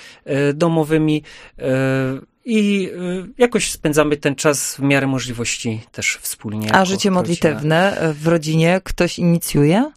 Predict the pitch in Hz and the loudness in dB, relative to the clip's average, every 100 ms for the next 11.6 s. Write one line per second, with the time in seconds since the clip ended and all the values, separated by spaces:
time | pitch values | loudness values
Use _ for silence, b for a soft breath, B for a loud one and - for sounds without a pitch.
0 | _ - 151 160 156 156 156 156 151 _ | _ -4 2 4 6 6 6 6 2 _
1 | _ _ 151 196 196 220 220 196 202 190 | _ _ -2 -2 -2 0 0 0 0 0
2 | 180 - 180 160 - 170 160 160 - 156 | 0 -4 -4 -4 -2 2 4 2 -2 -2
3 | 151 156 160 160 160 156 143 147 - 139 | 2 4 4 4 4 2 0 -6 -4 0
4 | 151 147 160 147 147 - 143 - 147 - | 0 0 -2 -2 -4 -4 -4 -2 -4 -2
5 | 139 135 139 135 127 131 127 B B B | 2 2 2 0 0 0 -2 B B B
6 | - 123 127 127 123 - - 131 123 - | -4 0 2 2 2 0 0 -2 -2 -6
7 | 151 135 123 123 120 - - 131 127 123 | -4 0 0 0 -4 -8 -4 -4 -2 -2
8 | 123 123 - 147 139 - 120 123 - 123 | -2 -4 0 0 -2 -6 -6 -6 -4 0
9 | 123 120 - B B B - 123 123 123 | 0 0 -4 B B B -8 -4 0 0
10 | 123 120 120 120 - - 131 135 135 135 | 2 2 2 0 -4 0 2 4 0 0
11 | - 139 123 - 131 123 | -2 -2 -4 -2 -2 -2